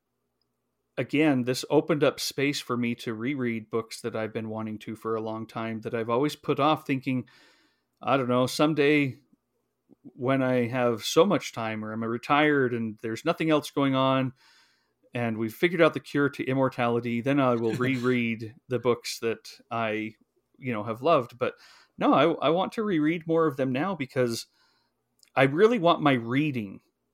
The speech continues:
Speaker 1: to be enjoyable and to give me, uh, richness.
Speaker 2: Mm-hmm.
Speaker 1: And rereading is, is definitely,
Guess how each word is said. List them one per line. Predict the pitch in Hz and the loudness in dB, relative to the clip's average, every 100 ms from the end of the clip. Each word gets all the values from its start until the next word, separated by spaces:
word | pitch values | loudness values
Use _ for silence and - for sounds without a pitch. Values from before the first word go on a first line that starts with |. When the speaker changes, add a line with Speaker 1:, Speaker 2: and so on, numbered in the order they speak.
| - | -16
Speaker 1:
to | 120 | -10
be | 123 113 107 104 _ _ _ _ _ | -8 -8 -8 -14 _ _ _ _ _
enjoyable | 127 117 127 123 113 107 104 - | -4 0 2 4 2 -2 -6 -4
and | 127 117 | -2 -2
to | 123 | -4
give | 120 123 | -4 -4
me, | 120 117 110 110 - _ _ 135 | -2 -4 -4 -8 -14 _ _ -6
uh, | 120 110 | -4 -4
richness. | 117 120 - - 104 - - - _ _ - | -4 -6 -6 -10 -10 -10 -12 -16 _ _ -16
Speaker 2:
Mm-hmm. | 107 85 87 127 | -16 -14 -8 -4
Speaker 1:
And | 120 110 | -2 -2
rereading | 123 143 131 135 131 | 0 0 0 0 -2
is, | 113 110 - 120 | -4 -6 -10 -8
is | 113 | -6
definitely, | 113 135 139 113 113 113 | -2 -2 -2 -6 -6 -8